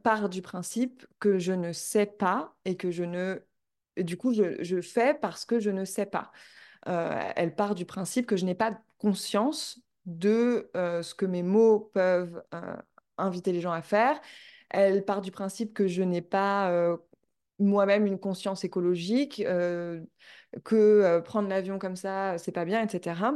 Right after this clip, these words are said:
Et donc, elle va me juger, euh, sur, euh, soit dit en passant, pas grand-chose, parce que clairement, euh, mis à part dire que j'allais à Ibiza et que j'ai pris des billets d'avion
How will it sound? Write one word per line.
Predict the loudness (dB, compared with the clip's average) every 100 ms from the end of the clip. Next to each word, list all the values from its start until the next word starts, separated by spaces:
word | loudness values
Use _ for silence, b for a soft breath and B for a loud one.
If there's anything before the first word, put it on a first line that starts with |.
| -2
Et | 0
donc, | 0 0
elle |
va | 0
me | 2 2
juger, | 0 0 2 2 0 _ B B B -6
euh, | -4 -4 -6 -12 -16 _ _ _ _ _ _ _
sur, | -10 2 2 2
euh, | 0 -10 -12 -18
soit | -8 -4
dit | -4
en | -4
passant, | -6 -2 -2 -2
pas | -2 -2
grand-chose, | 0 -2 2 2 2
parce | -4 -8
que | -10
clairement, | -10 -8 -4 -2 -2 -4
euh, | -6
mis | -4 -4
à |
part | -4 -6
dire | -6
que | -4
j'allais | -4 -4
à | -4
Ibiza | -6 -2 0 0 -2 B _ _ _ _ -6
et | -6
que |
j'ai | -4
pris | -6 -4
des | -4
billets | -2
d'avion | -2 -2 -2 -2 -6